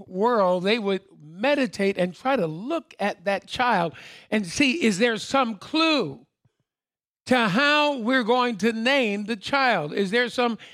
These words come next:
hint from their character? And so when we find Jacob wrestling with an angel, or is actually a Christophany, and parents, many people think,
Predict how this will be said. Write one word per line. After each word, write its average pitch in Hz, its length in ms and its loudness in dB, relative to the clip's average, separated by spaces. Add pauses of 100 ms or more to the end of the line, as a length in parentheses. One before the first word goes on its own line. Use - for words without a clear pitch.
(140)
hint - 540 -2
from 208 400 -6
their 220 320 0
character? 185 680 -20 (1200)
And 165 80 -12
so 220 200 2
when 202 160 -2
we 202 120 -2
find 233 520 0
Jacob 220 460 0
wrestling 196 760 -4
with 202 320 -4
an 190 140 -10
angel, 147 380 -8 (1040)
or 160 160 -2
is 156 120 -2
actually 175 300 -4
a 147 40 -14
Christophany, 160 800 -6
and 131 100 -8
parents, 170 400 -6
many 165 260 -6
people 147 260 -14
think, 151 280 -8